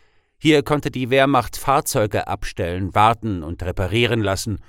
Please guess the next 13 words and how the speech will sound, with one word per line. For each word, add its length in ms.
Auch 160
als 240
Feuerholzlager 1040
für 140
die 100
Firma 320
Opel 460
war 100
der 140
Bauch 420
von 220
Riga 480
attraktiv. 640